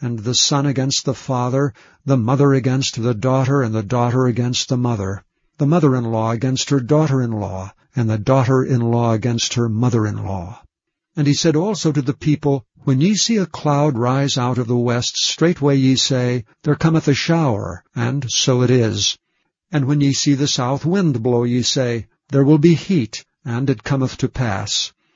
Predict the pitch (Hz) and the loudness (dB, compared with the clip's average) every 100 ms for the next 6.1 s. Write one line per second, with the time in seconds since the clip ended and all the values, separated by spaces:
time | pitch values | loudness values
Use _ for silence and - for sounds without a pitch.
0 | _ _ - 143 151 - 135 - 131 127 | _ _ 0 2 2 0 -2 0 -2 -2
1 | - - _ - 143 175 202 156 143 151 | -8 -10 _ 2 2 4 2 4 2 2
2 | 156 165 127 - 131 151 - 113 113 - | 4 4 2 0 0 0 0 -2 -2 -2
3 | - 127 123 92 104 143 - - - 143 | -2 -4 -4 -4 -2 -4 -6 -18 -2 2
4 | 139 131 147 180 147 87 - - _ _ | 2 0 0 0 0 -2 -12 -20 _ _
5 | - 113 113 - 143 170 180 165 117 139 | -8 -2 -2 0 2 2 2 2 2 0
6 | - | -4